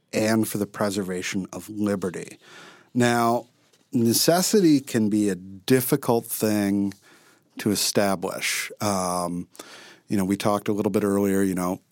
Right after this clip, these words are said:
there's a sense in which, um, everything seems to be a crisis these days. We have a climate crisis. We have all sorts of,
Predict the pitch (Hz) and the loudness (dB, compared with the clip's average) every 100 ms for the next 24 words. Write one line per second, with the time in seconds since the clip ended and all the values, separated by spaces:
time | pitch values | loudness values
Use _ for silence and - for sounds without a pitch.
0 | - 107 101 101 - 117 104 113 104 101 | -4 -2 0 0 2 2 2 0 0 0
1 | 98 - - 113 98 95 92 92 92 _ | 0 -2 -4 -2 -2 0 -2 -2 -6 _
2 | _ _ - 98 110 - 95 92 - 101 | _ _ -4 0 -2 -2 -6 0 2 2
3 | - 95 95 - 104 90 - - - 101 | 0 -2 -4 0 -2 0 -4 -4 -6 -4
4 | - 104 87 90 117 113 101 104 - 98 | -4 -4 -6 -6 -2 0 0 -4 -2 -2
5 | 101 - - 98 92 - 98 - - 107 | -2 -4 -4 -4 -2 -4 -4 -2 -4 -2
6 | 98 98 101 98 95 92 - - - - | -2 0 0 0 -2 -4 -8 -16 -16 -16
7 | - - - - 123 120 - 120 110 - | -18 -18 -12 2 4 4 4 2 2 2
8 | 117 110 101 | 2 2 0